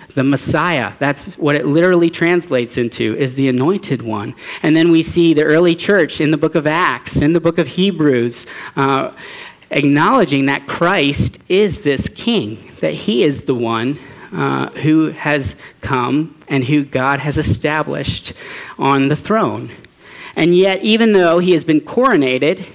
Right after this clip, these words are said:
even though he has been recognized, the culmination of his reign is not yet here.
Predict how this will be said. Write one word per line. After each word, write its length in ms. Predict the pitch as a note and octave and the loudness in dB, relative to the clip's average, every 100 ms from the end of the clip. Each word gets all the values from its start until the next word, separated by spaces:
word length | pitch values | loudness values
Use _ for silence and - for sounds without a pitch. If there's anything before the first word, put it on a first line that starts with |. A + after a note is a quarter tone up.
| _ | _
even 420 | - G3+ G#3 G3 E3+ | 0 2 4 2 4
though 260 | D#3+ D3+ | 4 4
he 160 | D3+ E3 | 4 2
has 140 | C#3 | 2
been 240 | C3+ D3 C3+ | -2 -2 0
recognized, 1080 | F#3+ A#3 E3 B2 A#2 A2 A#2 D3+ - - - - - | 0 0 -2 -2 0 0 0 0 -2 -6 -12 -18 -4
the 100 | E3+ | -4
culmination 720 | E3 F#3+ F#3+ E3 F#3 G#3 E3 C3+ | 0 2 4 4 2 0 0 0
of 100 | C3 | 0
his 160 | B2+ | -2
reign 600 | C3+ E3 F3+ C3 B2+ C#3 | 0 2 2 2 -2 -2
is 220 | - D3 C3+ | -2 0 2
not 280 | D3 D#3 | 2 0
yet 220 | D#3 C3+ - | 0 -2 -4
here. 520 | - F#3+ C#3 G2 | -4 0 0 -2